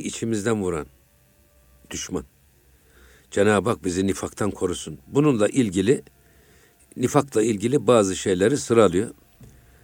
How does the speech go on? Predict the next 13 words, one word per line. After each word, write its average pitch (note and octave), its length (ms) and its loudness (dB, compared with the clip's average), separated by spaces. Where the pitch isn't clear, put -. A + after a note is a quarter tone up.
Mesela - 220 -12
Kur'an-ı B2 360 6
Kerim'de A#2 500 2
Estaizu G2+ 560 0
billah, G#2+ 300 -2
"İnnel A#2+ 300 4
mük-, G2+ 400 -2
e, G2 120 6
münafıkîne G#2 760 4
yukâdi'ûnallâhe G2+ 1160 2
ve G#2+ 120 4
huve G2+ 240 2
kâdi'uhum." F2 600 0